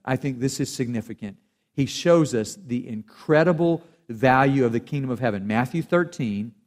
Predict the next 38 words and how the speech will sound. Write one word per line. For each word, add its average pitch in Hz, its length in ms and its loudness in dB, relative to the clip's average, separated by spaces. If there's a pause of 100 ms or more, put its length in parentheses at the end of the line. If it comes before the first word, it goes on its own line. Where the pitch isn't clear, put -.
(600)
verses 123 380 -2
forty-four 143 600 2
and 139 120 -4
forty-five. 110 720 0 (1600)
Don't 135 140 -2
worry, 131 200 4
we're 113 120 -2
making 117 320 -4
great 131 300 0
progress 104 440 -4
here. 92 200 -12 (800)
In 123 120 -4
verse 143 240 4
forty-four, 147 680 4
you 101 60 -16 (380)
say, - 140 -6
"It 113 80 -2
doesn't 160 320 4
feel 180 260 6
like 120 240 2
it, 117 100 -8
Pastor." 107 360 -2
Believe 123 400 2
me, 101 100 -6
we 117 160 -2
are. 104 240 0 (460)
"The 127 100 4
kingdom 214 720 6
of 180 160 2
heaven 151 400 4
is 123 180 -4
like 123 300 2
a 110 80 -2
treasure 180 680 2
hidden 160 260 0
in 151 120 -6
a - 20 -8
field. 131 420 -4